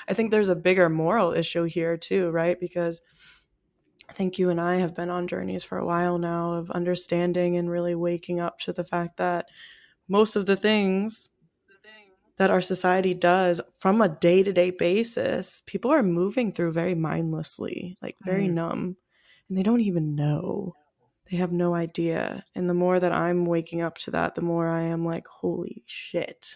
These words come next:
Speaker 1: everything does not make sense," which is literally the whole point of our podcast. Like, we've got it all wrong.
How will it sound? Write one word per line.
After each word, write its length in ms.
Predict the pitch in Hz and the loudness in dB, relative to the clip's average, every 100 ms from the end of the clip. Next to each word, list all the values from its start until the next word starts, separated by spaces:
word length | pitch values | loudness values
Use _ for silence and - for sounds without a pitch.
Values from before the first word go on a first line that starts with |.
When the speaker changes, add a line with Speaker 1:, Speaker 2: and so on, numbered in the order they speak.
| - | -8
Speaker 1:
everything 500 | - 165 170 175 190 | -4 -2 -2 -2 -2
does 200 | 185 175 | -2 -4
not 220 | 170 156 - | -4 -6 -8
make 200 | 151 160 | -10 -8
sense," 320 | 160 - - | -8 -10 -6
which 120 | 233 | -2
is 120 | 330 | 0
literally 320 | 247 254 320 254 | 4 4 4 4
the 160 | 220 | 2
whole 220 | 202 226 | 6 4
point 220 | 233 196 185 | 8 6 6
of 60 | |
our 120 | - | 4
podcast. 420 | - - - - - | 4 2 2 0 2
Like, 100 | 170 | 2
we've 160 | 190 | 2
got 160 | 190 - | 4 2
it 100 | - | 2
all 280 | - 170 170 | 4 4 6
wrong. 440 | 175 170 - - | 6 4 4 -2